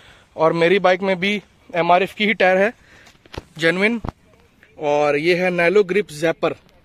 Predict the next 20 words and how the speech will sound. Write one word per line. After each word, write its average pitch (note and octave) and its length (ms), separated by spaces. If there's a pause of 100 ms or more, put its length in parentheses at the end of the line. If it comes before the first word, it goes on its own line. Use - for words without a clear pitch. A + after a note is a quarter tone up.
(140)
S, D3+ 140 (1080)
Nalo E3+ 340
Grip F#3+ 240
Zapper F3+ 340
S G#3 160
प्लेन G3 320
टायर G3+ 220
है, G3+ 100
ये F#3 160
रियल F3+ 180
टायर G3 200
नहीं F#3 220
है। G#3+ 140 (380)
इसकी G#3 280
स्पेसिफिकेशन G3 720
भी G3 80
सेम G3 240
है, F#3+ 60
वन F3 220
फ़ोर्टी G#3+ 500